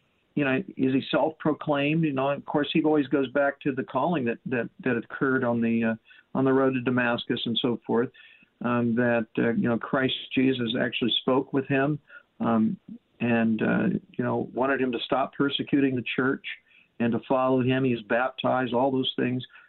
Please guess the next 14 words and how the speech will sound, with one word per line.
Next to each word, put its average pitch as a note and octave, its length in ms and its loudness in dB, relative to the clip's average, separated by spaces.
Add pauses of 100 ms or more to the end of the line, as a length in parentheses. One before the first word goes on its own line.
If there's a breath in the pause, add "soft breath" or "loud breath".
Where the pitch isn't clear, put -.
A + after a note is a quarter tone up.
(220 soft breath)
Uh, A#2+ 340 -2
and, A#2+ 460 0
uh, G#2+ 120 -2 (120)
even D#3+ 260 4
the C#3+ 80 4
disciples, D3 760 0
of C3 100 -4
course, C#3 300 0 (120)
you C3 120 0
know, C3 100 -2
there's A#2+ 160 -2
a A#2+ 160 -4
story, C3 360 2
the A#2+ 140 -2